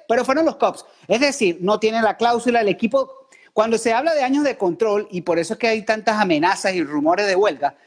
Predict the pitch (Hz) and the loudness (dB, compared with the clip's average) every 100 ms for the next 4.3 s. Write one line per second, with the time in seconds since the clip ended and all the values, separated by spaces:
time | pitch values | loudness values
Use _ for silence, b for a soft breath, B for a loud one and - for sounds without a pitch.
0 | b b 185 214 220 214 - - _ _ | b b -2 0 0 0 -2 -10 _ _
1 | _ _ 202 311 330 277 233 247 247 196 | _ _ -2 -2 0 0 2 2 0 2
2 | 190 190 262 285 277 - 220 185 302 285 | 0 0 0 2 2 0 0 0 -2 0
3 | 277 240 240 233 247 277 269 240 269 277 | -2 -2 -2 0 0 0 0 0 0 0
4 | 226 127 | 0 -2